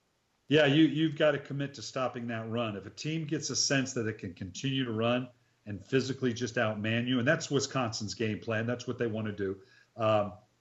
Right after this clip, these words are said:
y-, once that happens, then it doesn't matter what you do scheme-wise, the players will begin to lose hope. They'll look over the sideline like, "Hey, give us something.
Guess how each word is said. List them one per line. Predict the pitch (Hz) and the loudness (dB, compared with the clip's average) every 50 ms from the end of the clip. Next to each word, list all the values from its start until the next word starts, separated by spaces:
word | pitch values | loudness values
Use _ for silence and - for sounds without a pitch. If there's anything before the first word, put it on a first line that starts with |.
| _ _ - | _ _ -12
y-, | 117 117 113 - - 120 117 120 | -12 -12 -10 -10 -12 -10 -6 0
once | 113 143 151 147 - | 2 2 2 2 2
that | - 160 151 139 123 | 4 4 4 4 4
happens, | 131 143 139 - - 131 113 104 92 | 4 2 2 2 0 -2 -4 -4 -2
then | 107 135 139 135 127 | 0 0 2 2 2
it | 123 107 107 | 0 0 2
doesn't | 139 143 131 139 131 | 2 2 2 2 0
matter | 135 135 127 123 | 0 2 2 2
what | 117 127 135 131 - - | 4 2 2 2 0 -4
you | 117 | -4
do | 113 113 104 | -4 -4 -4
scheme-wise, | - - - - 139 131 127 117 107 104 104 104 104 101 101 - - _ _ _ - | -6 -8 -6 -2 0 0 0 0 0 0 0 0 0 -2 -4 -8 -14 _ _ _ -10
the | 120 | -10
players | 113 - - 139 139 143 135 131 117 107 - | -8 -2 2 4 6 6 6 6 4 0 -2
will | 117 113 107 | -4 -2 -2
begin | 107 113 107 123 123 117 | -2 0 0 2 2 2
to | 113 | 2
lose | 110 113 113 107 101 | 2 2 2 0 0
hope. | - 113 101 90 - - - | 0 -2 -2 -2 -4 -6 -4
They'll | - 113 107 | -4 -2 0
look | 117 113 - 131 | -2 -2 0 -2
over | 120 110 110 | -2 -2 -2
the | 107 104 | -4 -6
sideline | - - 123 120 117 113 113 113 - 113 110 | -4 0 0 2 2 2 0 0 -2 0 0
like, | 104 104 104 101 - - - - | 0 0 0 0 -2 -6 -8 -6
"Hey, | 123 120 | -4 -4
give | 98 104 110 156 151 | -4 -2 0 0 2
us | 151 - - | 2 0 -2
something. | - - 139 139 - - 98 85 | 0 2 2 2 2 0 -6 -12